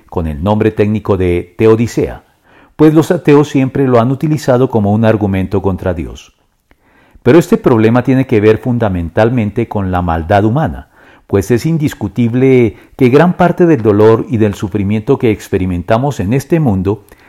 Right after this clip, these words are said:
es causado por las decisiones más o menos malvadas y egoístas de nuestros semejantes o de nosotros mismos, en lo que se designa como el mal moral.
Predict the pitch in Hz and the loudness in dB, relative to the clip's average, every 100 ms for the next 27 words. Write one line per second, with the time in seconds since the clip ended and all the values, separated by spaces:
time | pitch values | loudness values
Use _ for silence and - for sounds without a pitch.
0 | _ - 71 - 107 113 120 139 147 147 | _ -12 -10 -2 0 2 2 2 2 2
1 | 127 107 101 104 - 117 127 107 120 127 | 2 0 -2 -4 -4 -2 -2 -2 -2 0
2 | 151 139 143 143 123 92 107 120 135 147 | 0 -2 -2 -2 -2 0 0 0 2 2
3 | 143 151 127 - 127 120 101 101 147 - | 2 2 0 -2 -2 -2 -2 -2 -2 -2
4 | 151 165 156 139 110 107 107 104 - _ | -4 -4 -4 -2 -2 -2 -2 -4 -6 _
5 | _ _ - 120 107 85 78 101 - 117 | _ _ 0 2 2 0 -4 -4 -2 -2
6 | 110 95 85 92 - _ _ _ _ - | 0 -2 -2 -6 -10 _ _ _ _ 0
7 | 156 156 175 185 180 165 135 135 135 110 | 2 2 4 4 4 4 0 0 -2 0
8 | 98 82 - - 80 73 92 101 101 98 | 0 -2 -4 -12 -10 -4 2 2 2 2
9 | 92 65 62 | 0 -2 -12